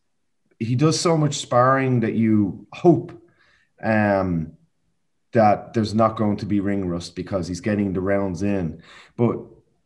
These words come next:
a-, again, somewhat ironically, this particular technique is one that's almost impossible to replicate. Like, the fact that Dustin threw it is not, um, that surprising. It was certainly part of our training was dealing with, uh, leg kicks.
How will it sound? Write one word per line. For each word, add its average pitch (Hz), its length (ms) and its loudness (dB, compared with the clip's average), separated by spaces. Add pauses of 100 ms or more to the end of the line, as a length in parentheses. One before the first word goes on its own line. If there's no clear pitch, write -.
a-, - 240 -8
again, 110 680 4 (180)
somewhat 117 480 0
ironically, 117 640 4
this 131 300 2
particular 123 680 -2
technique 123 600 2
is 107 240 -4
one 113 340 4
that's 98 300 0
almost 131 500 4
impossible 101 640 -2
to 90 520 -6 (200)
replicate. 135 500 4
Like, 127 160 2
the 139 80 0
fact 170 360 2
that 131 200 4
Dustin 127 340 0
threw 156 280 0
it 113 100 2
is 98 140 -2
not, 107 360 -2 (400)
um, 101 340 0
that 110 220 4
surprising. 101 580 4
It 87 60 -4
was 92 160 -6
certainly 92 320 -2
part 95 240 0
of 87 80 -4
our 87 100 -6
training 104 380 -2
was 87 120 -6
dealing 92 300 -4
with, 87 240 -8 (100)
uh, 85 140 -4
leg 107 200 -2
kicks. - 400 -12